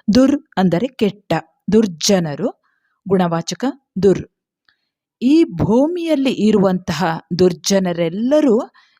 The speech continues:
ಜಾಲಿಯ ಮರಕ್ಕೆ ಸಮಾನರಾದವರು. ಅವರು ಹೇಗೆ ಅಂದರೆ, ಈ ಜಾಲಿಯ ಮರ ಹೇಗೆ ಅಂದರೆ, ಮೂಲಾಗ್ರ ಪರ್ಯಂತ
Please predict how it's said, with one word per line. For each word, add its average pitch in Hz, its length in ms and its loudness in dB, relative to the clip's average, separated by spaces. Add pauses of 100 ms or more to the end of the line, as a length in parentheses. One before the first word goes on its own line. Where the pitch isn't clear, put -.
(220)
ಜಾಲಿಯ 277 580 0
ಮರಕ್ಕೆ 285 580 -4
ಸಮಾನರಾದವರು. 170 1120 -2 (760)
ಅವರು 175 160 -2
ಹೇಗೆ 240 600 -2
ಅಂದರೆ, 214 300 -2
ಈ 165 80 -8
ಜಾಲಿಯ 202 500 -4
ಮರ 277 200 -4
ಹೇಗೆ 196 380 -2
ಅಂದರೆ, 165 360 -6 (880)
ಮೂಲಾಗ್ರ 240 1040 0
ಪರ್ಯಂತ 285 720 -2